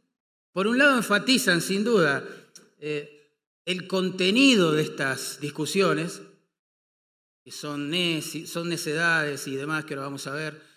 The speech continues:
pero por el otro lado enfatiza también la actitud del que está discutiendo. ¿Sí? Se trata de una persona que no debate para aprender,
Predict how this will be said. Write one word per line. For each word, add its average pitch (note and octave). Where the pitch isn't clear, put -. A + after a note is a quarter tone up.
pero E3+
por F3+
el A3+
otro A3
lado A#3+
enfatiza E3
también G#3
la F3
actitud E3
del C3
que C#3
está E3+
discutiendo. C3+
¿Sí? E3
Se E3+
trata A3
de B3
una B3
persona A#3+
que G#3
no B3+
debate A3
para F3+
aprender, E3+